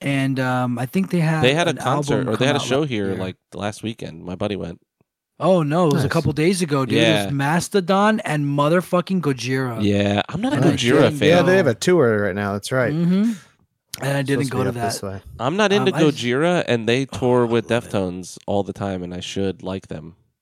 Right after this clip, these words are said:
Speaker 1: Yeah, you should. They're great. But, um, yeah, Mastodon's really, they have some special stuff, man. I, I don't really fuck with them for some reason, but they're, they're,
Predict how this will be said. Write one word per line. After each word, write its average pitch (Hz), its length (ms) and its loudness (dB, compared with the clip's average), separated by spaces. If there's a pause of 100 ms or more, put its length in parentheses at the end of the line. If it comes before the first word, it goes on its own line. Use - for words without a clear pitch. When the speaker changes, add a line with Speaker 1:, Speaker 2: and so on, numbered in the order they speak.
(300)
Speaker 1:
Yeah, 131 180 -8
you 127 180 -6
should. 127 420 -6
They're 127 140 -10
great. 127 420 -6 (280)
But, 123 220 -8
um, 117 380 -8 (380)
yeah, 175 140 2
Mastodon's 190 640 0
really, 175 720 0 (520)
they 156 260 0
have 175 360 0 (200)
some 156 300 -4
special 151 420 -4
stuff, 139 460 -6
man. 120 400 -10
I, 131 260 -6
I 139 100 -6
don't 151 240 -4
really 156 200 -2
fuck 147 260 -6
with 165 100 -8
them 175 180 -2
for 165 100 -6
some 165 200 -4
reason, 170 300 -2
but 123 140 -8
they're, 139 360 -6
they're, 156 480 -4